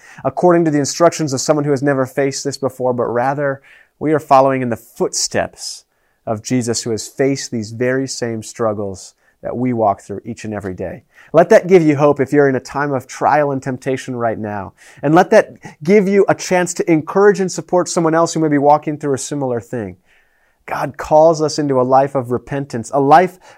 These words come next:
guided by His Word. So when we face temptation, we are not left unarmed, but rather we are given this very same equipment for battle, this Word of the Lord to which we can respond and push away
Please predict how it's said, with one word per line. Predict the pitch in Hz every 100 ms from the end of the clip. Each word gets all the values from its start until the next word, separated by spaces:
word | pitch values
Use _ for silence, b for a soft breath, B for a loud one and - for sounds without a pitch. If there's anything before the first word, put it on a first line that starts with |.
| b 139
guided | 156 180 185 165
by | 156 147
His | 143 131
Word. | 123 127 120 -
So | 139
when | 143
we | 135
face | - 170 202 -
temptation, | 175 160 - 120 - 98 110
we | 151
are | 147
not | 151 170 156
left | 147 143 -
unarmed, | 131 123 123 120
but | - -
rather | 117 107 113 110 104 b b b -
we | 139
are | 131
given | 120 131 120 113
this | 127 - - _ _
very | - 113 131 147 151 139 135 -
same | - 143 135 131 123 - _ _ -
equipment | - - 180 180 147 - - _
for | - 135
battle, | 117 117 117 110
this | 110 117 - b
Word | - 127 160 165
of | 156
the | 139
Lord | 127 127 123 113 113 _ _ _ _ _ _
to | - 208
which | 170 160
we | 147
can | 139 139
respond | 117 - - 131 127 120
and | 107 -
push | 147 139
away | 120 113 107 92